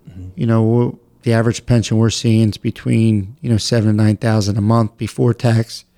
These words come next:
Speaker 2: Let's just say your pension's seven thousand dollars a month. You know, over,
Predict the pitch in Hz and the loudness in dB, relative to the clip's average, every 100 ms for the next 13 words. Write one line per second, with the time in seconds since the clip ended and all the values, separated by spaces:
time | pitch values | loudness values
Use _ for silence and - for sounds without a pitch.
0 | _ _ _ _ _ _ 135 - 135 - | _ _ _ _ _ _ -14 -8 -6 -2
1 | - 127 117 107 - 117 - 127 117 - | 0 2 2 0 -2 -2 2 2 2 0
2 | 107 - 120 110 113 107 107 107 104 101 | -2 0 0 2 0 0 0 0 0 0
3 | 95 - 107 101 104 90 _ _ _ _ | -4 -8 -6 -2 -2 -4 _ _ _ _
4 | _ _ _ _ _ _ 120 113 107 | _ _ _ _ _ _ -2 0 0